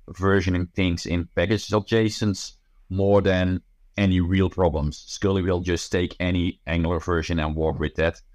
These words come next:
Um, with the upcoming version, we are going to settle for, uh, supporting version fourteen and later, because we are going to the new library format.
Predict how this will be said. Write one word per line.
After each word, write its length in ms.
Um, 320
with 140
the 160
upcoming 400
version, 480
we 220
are 140
going 420
to 200
settle 460
for, 580
uh, 80
supporting 640
version 420
fourteen 760
and 280
later, 440
because 880
we 160
are 100
going 340
to 120
the 100
new 420
library 520
format. 580